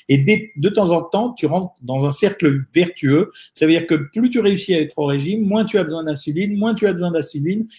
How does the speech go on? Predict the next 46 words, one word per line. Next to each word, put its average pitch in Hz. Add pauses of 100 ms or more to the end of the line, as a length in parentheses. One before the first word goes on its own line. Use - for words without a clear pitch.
(120)
et 143
plus 220
tu 208
perds 180
du 143
poids. 131
Voilà, 139
c'est 151
juste 190
un 180
ajustement, 160
c'est 143
ce -
qu'on 139
fait 151
tous 135
les 160
jours, 117
hein, 127
nous. 101 (840)
Euh, 147
alors, 165
je 135
vais 170
vous 175
prendre 196
vos 185
questions 190
sur 180
Instagram, 175
là. 202 (800)
Pourquoi 147
j'ai 139
pas 139
encore 139
le 120
livre ? 131 (400)
Eh 120
bien, 143
euh, 123
bulle 143
pétillante, 143
je 131
sais 127
pas, 190
euh, 123